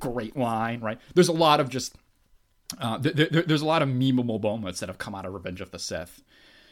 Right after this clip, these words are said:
And then, of course, ultimately, Anakin, um, oh, sorry, Obi-Wan, uh, wounding Anakin, right? Cutting off his legs and his one remaining arm. Um, and that's just an incredibly, again, when we, when we talk about sort of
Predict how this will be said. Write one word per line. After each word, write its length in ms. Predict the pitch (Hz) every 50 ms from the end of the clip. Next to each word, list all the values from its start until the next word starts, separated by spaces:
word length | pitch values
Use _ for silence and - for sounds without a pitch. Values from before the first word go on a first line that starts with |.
| _ _ _ _ _ _ _ _ _ _ _ -
And 120 | 262 226 220
then, 100 | 208 196
of 60 | 180
course, 200 | 185 175 151 -
ultimately, 400 | 139 127 127 127 123 123 120 123
Anakin, 800 | - - 127 120 120 120 - - - 123 113 107 101 101 104 - - -
um, 580 | 101 101 98 95 95 95 92 92 92 92 - - _ - _ -
oh, 40 | 151
sorry, 260 | - 175 123 95 90 -
Obi-Wan, 540 | 160 151 147 151 139 127 123 117 113 120 - -
uh, 200 | 107 104 104 107 110
wounding 560 | 117 123 135 151 151 139 131 120 120 113 113 -
Anakin, 520 | 104 101 101 101 101 - - 104 98 101
right? 220 | 95 95 92 92 -
Cutting 260 | - - 127 120 113
off 140 | 104 101 -
his 160 | 113 98 104
legs 500 | 104 101 98 95 95 95 90 - - -
and 160 | - 101 95
his 140 | 98 95 98
one 200 | 107 104 98 95
remaining 380 | 98 98 92 90 87 90 90 95
arm. 560 | - 95 95 92 90 90 87 87 87 87 - _
Um, 320 | - 85 85 85 85 85 87 - - - - -
and 140 | 143 143 139
that's 160 | 151 151 139
just 140 | - 139 -
an 80 | 110
incredibly, 840 | 101 98 - - - - - - 131 131 123 113 117 104 98 101 -
again, 240 | 113 123 131 123 113
when 120 | 110 110
we, 180 | 113 113 120 -
when 220 | 160 147 131 135
we 80 | 127 123
talk 100 | 123 135
about 160 | 127 117 104
sort 160 | - 110 101
of 60 | 92